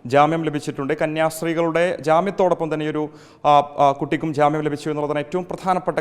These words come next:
കാര്യം. അതോടൊപ്പം തന്നെ കന്യാസ്ത്രീകളോടൊപ്പം ഈ പത്തൊൻപതുകാരനും ജയിൽ മോചിതനാകാൻ സാധിച്ചു എന്നുള്ളതാണ്. നിയമ നടപടികൾക്ക് നേതൃത്വം കൊടുത്ത റായ്പൂർ അതിരൂപതയുടെ വക്താവ്, ആ, ഫാദർ സെബാസ്റ്റ്യൻ പൂമറ്റം ഈ ഒരു ഘട്ടത്തിൽ ചേരുന്നുണ്ട്. കന്യാസ്ത്രീകൾക്ക് ജാമ്യം ലഭിച്ചത് നമ്മൾ അറിഞ്ഞു, വാർത്ത കൊടുത്തു, ആ, ജയിൽ മോചിതരായത്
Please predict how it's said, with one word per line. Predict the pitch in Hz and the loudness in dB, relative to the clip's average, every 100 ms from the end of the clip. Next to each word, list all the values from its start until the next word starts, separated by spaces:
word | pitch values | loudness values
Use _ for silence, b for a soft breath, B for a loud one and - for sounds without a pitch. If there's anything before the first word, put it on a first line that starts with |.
| 143 | 2
കാര്യം. | 139 160 160 | 2 0 0
അതോടൊപ്പം | 175 196 196 185 | 2 2 0 0
തന്നെ | 175 165 | 0 -2
കന്യാസ്ത്രീകളോടൊപ്പം | 156 156 151 151 151 151 151 156 156 B B 156 | -2 -2 -2 -4 -2 -2 0 -2 -4 B B -6
ഈ | - | -2
പത്തൊൻപതുകാരനും | 151 175 170 165 160 151 151 143 | 0 0 0 2 2 2 0 -2
ജയിൽ | 147 151 | -2 -2
മോചിതനാകാൻ | 151 139 147 143 147 - | -4 -2 -2 -2 -2 2
സാധിച്ചു | 170 180 - 170 | 2 0 -4 -4
എന്നുള്ളതാണ്. | 151 131 123 135 | 2 2 2 -2
നിയമ | 160 170 | -4 -2
നടപടികൾക്ക് | 170 160 160 170 175 185 | -2 -2 -2 -4 -4 -2
നേതൃത്വം | 180 175 180 165 | -2 -2 -2 -2
കൊടുത്ത | 156 160 | -2 0
റായ്പൂർ | 151 147 156 151 | 2 0 0 -2
അതിരൂപതയുടെ | 139 143 156 151 151 151 151 | -2 -2 -4 -4 -4 -2 -2
വക്താവ്, | 147 165 151 120 - B B B 139 | -2 0 0 -2 -8 B B B -2
ആ, | 135 - | 0 2
ഫാദർ | 143 156 - | 2 2 -2
സെബാസ്റ്റ്യൻ | 147 156 160 - 180 | 0 2 2 0 -2
പൂമറ്റം | 196 190 175 160 | 2 2 2 0
ഈ | 156 | -2
ഒരു | 139 | -2
ഘട്ടത്തിൽ | 139 143 139 | -6 -4 -2
ചേരുന്നുണ്ട്. | 139 127 123 139 160 | -2 -2 -2 -2 -2
കന്യാസ്ത്രീകൾക്ക് | 151 156 165 170 175 170 170 160 | -2 -2 -2 -2 -4 -2 -2 0
ജാമ്യം | 160 165 156 | 2 0 -4
ലഭിച്ചത് | 151 156 151 156 - 151 | -4 -2 -2 -2 -6 -8
നമ്മൾ | 143 143 139 | -6 -4 -2
അറിഞ്ഞു, | 139 131 147 - 139 | -2 -2 -6 -6 -4
വാർത്ത | 139 139 131 | -2 -4 -4
കൊടുത്തു, | 131 127 156 - B B B B | -4 -6 -8 -10 B B B B
ആ, | 131 123 135 | 2 4 4
ജയിൽ | 160 180 | 4 4
മോചിതരായത് | 175 165 165 139 | 2 2 2 2